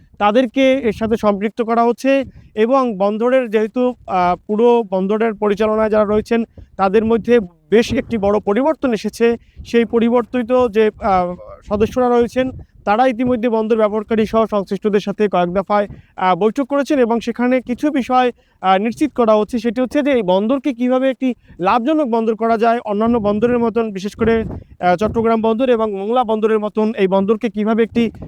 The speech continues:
লাভজনক বন্দর হিসেবে দ্রুত সময়ের মধ্যে, আহ, কার্যক্রম শুরু করা যায়, সেজন্য কিন্তু, আহ, কয়েক দফার, আহ, প্রস্তা-, প্রস্তাবনা চলছে।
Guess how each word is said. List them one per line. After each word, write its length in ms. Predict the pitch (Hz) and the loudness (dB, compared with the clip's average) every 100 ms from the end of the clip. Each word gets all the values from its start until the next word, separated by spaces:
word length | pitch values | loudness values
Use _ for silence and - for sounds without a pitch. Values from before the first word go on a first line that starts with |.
| - 165 | -12 0
লাভজনক 420 | 190 190 233 226 | 0 2 0 0
বন্দর 260 | 214 226 220 | 0 -2 -4
হিসেবে 260 | 214 262 | -2 -2
দ্রুত 320 | 190 202 254 294 | 0 0 0 0
সময়ের 380 | 262 254 247 | 0 0 0
মধ্যে, 360 | 233 233 220 226 | 0 -2 0 -2
আহ, 1200 | 214 _ _ _ _ _ _ - - - 170 180 | -2 _ _ _ _ _ _ -20 -18 -4 -2 0
কার্যক্রম 480 | 196 190 214 226 208 | 0 0 2 0 0
শুরু 220 | 226 233 | -2 0
করা 180 | 254 254 | 0 2
যায়, 200 | 277 285 _ _ - | 0 -2 _ _ -2
সেজন্য 340 | 254 285 269 | 0 2 2
কিন্তু, 400 | 226 220 220 208 220 | 0 0 0 0 0
আহ, 200 | 208 196 | 0 0
কয়েক 260 | 208 202 | 0 0
দফার, 340 | 196 190 190 190 | 0 -2 -2 0
আহ, 160 | 185 | -2
প্রস্তা-, 440 | 175 190 196 - 220 | -2 -2 -2 -2 -2
প্রস্তাবনা 440 | 202 196 185 180 | 0 0 2 0
চলছে। 340 | 170 170 185 | 0 -2 -2